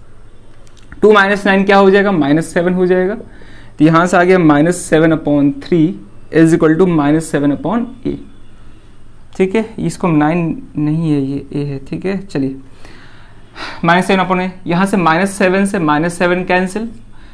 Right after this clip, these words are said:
क्रॉस मल्टीप्लाई करेंगे तो a इधर आ जाएगा, a is equal to three,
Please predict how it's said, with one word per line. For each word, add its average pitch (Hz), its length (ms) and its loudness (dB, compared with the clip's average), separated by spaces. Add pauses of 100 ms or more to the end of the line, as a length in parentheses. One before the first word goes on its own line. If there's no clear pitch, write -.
(180)
क्रॉस 190 320 2
मल्टीप्लाई 202 500 2
करेंगे 202 360 0
तो 208 100 -4
a 165 240 0
इधर 180 280 4
आ 185 100 4
जाएगा, 190 380 -4
a 151 260 -4
is 151 140 -2
equal 151 180 0
to 285 120 -2 (280)
three, 139 180 -12